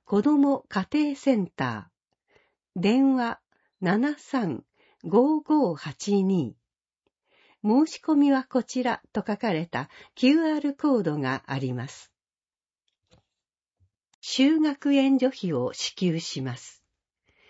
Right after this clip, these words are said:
経済的理由で就学が困難な児童、生徒の保護者に、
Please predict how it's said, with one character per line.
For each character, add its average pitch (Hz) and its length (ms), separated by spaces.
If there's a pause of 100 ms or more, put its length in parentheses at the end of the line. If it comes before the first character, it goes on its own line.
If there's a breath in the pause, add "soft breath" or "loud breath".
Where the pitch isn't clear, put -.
(340 soft breath)
経 269 240
済 285 240
的 262 340
理 240 200
由 240 180
で 220 220 (200 loud breath)
就 277 360
学 269 280
が 262 160
困 294 300
難 180 260
な 135 200
児 220 200
童、 160 380
生 285 340
徒 165 200
の 156 140
保 165 180
護 226 140
者 156 220
に、 120 200